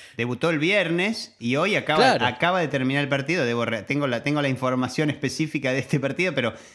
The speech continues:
Speaker 1: debutó el viernes contra Islandia, el equipo al que Argentina no le puede ganar. De hecho, en el dos mil dieciocho, Messi, eh, patea un penal y lo ataja el arquero. ¿Te acordás de ese partido?
Speaker 2: Sí, sí, sí.
Speaker 1: Bueno, eh, empataron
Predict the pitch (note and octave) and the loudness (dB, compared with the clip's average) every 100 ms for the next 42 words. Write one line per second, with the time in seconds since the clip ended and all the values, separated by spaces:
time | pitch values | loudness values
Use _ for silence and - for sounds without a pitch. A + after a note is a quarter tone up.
0 | _ A#2 A#2 A#2 E3 D#3 F3+ G3+ G#3 G#3 | _ -6 -4 -2 -2 0 0 0 -2 -4
1 | - - C3+ B2+ A#2+ A#2 - G#3+ - E3+ | -6 -4 -2 0 -2 -4 -2 -4 -2 0
2 | A2+ A2 C#3 A3 A#2 G2+ B2 B2 C3 B2+ | 2 0 0 0 -2 -2 -4 -4 -4 -4
3 | G#2 A2 G2+ A2+ G#2+ C#3 C3+ A#2+ A#2+ A2+ | -2 -4 -4 -4 -4 -2 0 0 -2 0
4 | A3 D#3+ A#2 A#2+ C3 A2 A#2+ C3 A2+ G#2 | 0 0 0 2 0 0 -2 -2 -4 -2
5 | G2+ G#2 A#2 A2 A2 - F#3+ F#3+ F3 B2 | -4 -4 -4 -4 -6 -4 -6 -4 -2 -2
6 | C3+ C3+ B2 B2+ _ F2+ F#2+ F2 G#2 B2 | -2 -4 -8 -8 _ -12 -10 -6 -4 -2
7 | A#2 A2+ A2 C#3+ D#3 G#3 A#3 - G2+ F#2 | -2 -2 -2 0 -2 -4 -8 -8 -4 -2
8 | - F3 B2+ A2+ D3 F3 F#2+ F#2 F#2+ C3 | -2 -2 -2 -4 -4 -4 -4 -4 -4 -2
9 | B2+ A2 A2+ C#3 D#3 E2+ - - - - | -4 -6 -8 -4 -4 -4 -8 -16 -10 -6
10 | C#3+ - B2+ A2+ C3 - _ _ _ _ | -6 -4 -6 -6 -10 -12 _ _ _ _
11 | C3 G2+ D#2+ A#2+ - A#2+ A2+ A2 G#2+ A2 | -4 -4 -4 -6 -8 -2 0 0 0 -2
12 | A2+ A#2+ G3 D#3 D3 F3+ F#3 | 0 2 2 2 2 -2 -4